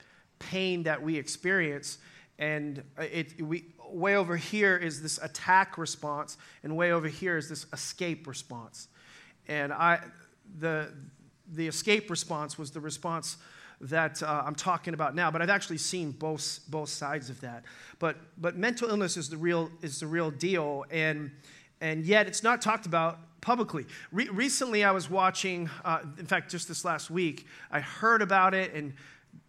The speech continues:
you know, just kinda dug into it a little bit when it happened last quarter of last year. But there was a very influential pastor, uh, in California, um,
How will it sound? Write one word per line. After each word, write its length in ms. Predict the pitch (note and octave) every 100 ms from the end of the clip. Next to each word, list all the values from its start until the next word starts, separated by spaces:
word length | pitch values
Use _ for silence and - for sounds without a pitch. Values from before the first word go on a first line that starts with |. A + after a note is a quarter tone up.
| -
you 140 | E3
know, 100 | D#3+
just 200 | D3 E3
kinda 240 | - F#3 D#3
dug 280 | C3+ F#3
into 280 | F3 E3+ F3
it 40 | D#3
a 40 |
little 240 | D#3+ F#3
bit 260 | E3+ E3 D#3
when 140 | E3
it 60 | D3+
happened 500 | D3 F3 E3+ E3 D3
last 560 | C#3 D#3+ D#3 C#3+ - -
quarter 480 | - F3+ D#3+ C#3+ C#3 - -
of 160 | C#3+
last 340 | C#3+ D3 C#3+ -
year. 400 | F3 G3+ D3 C3+ - - - -
But 380 | D#3+ E3 D#3+ D3+
there 180 | F3+
was 300 | E3 E3 D3
a 260 | D#3+ D#3 D3+
very 380 | C#3+ C#3+ A3 G#3
influential 460 | G3 F#3+ F#3 E3+
pastor, 760 | C#3+ G3 F#3+ G3 - D#3+ D3+ D3+ - -
uh, 180 | D#3+ C#3+
in 80 | C#3+
California, 840 | F#3+ F3 D#3+ - F#3+ F3 D#3 D3+ - - - - _
um, 500 | D#3 D#3 D3+ D3 D3